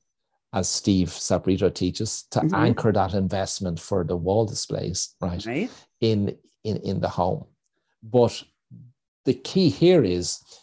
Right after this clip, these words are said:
Speaker 1: you're now in control of creating and earning as many conversations as you need based on your
Speaker 2: Right.
Speaker 1: sales and marketing ratio that we discussed earlier
Speaker 2: Mm-hmm.
Speaker 1: to close enough bookings and sales to deliver you the income you desire.
Speaker 2: Well,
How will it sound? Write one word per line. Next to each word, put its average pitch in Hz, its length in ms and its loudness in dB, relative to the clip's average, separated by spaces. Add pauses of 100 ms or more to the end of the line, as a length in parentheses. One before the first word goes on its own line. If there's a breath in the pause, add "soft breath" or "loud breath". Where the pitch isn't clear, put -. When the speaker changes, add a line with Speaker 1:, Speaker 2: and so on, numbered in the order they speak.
Speaker 1:
you're 117 140 2
now 135 240 4
in 135 120 2
control 113 800 0 (200)
of 95 480 -2 (360)
creating 117 720 0
and 95 240 -4
earning 104 380 -2
as 90 160 -6
many 110 220 -2
conversations 90 720 -4
as 90 180 -4
you 110 180 2
need 107 420 0 (920)
based 104 380 -2
on 113 120 2
your - 80 0
Speaker 2:
Right. 90 400 0
Speaker 1:
sales 92 360 0
and 87 120 -4
marketing 101 400 -4
ratio 87 340 -4
that - 140 -4
we 53 80 -4
discussed - 480 -6
earlier 92 460 -2 (300)
Speaker 2:
Mm-hmm. 170 380 0
Speaker 1:
to 107 200 4
close 113 440 6
enough 104 260 2
bookings 95 380 0
and 87 140 0
sales 92 540 2
to - 160 -4
deliver 87 200 -2
you 85 160 -2
the 87 120 -4
income 85 300 -6
you 82 80 -4
desire. - 420 -8 (760 loud breath)
Speaker 2:
Well, - 260 -2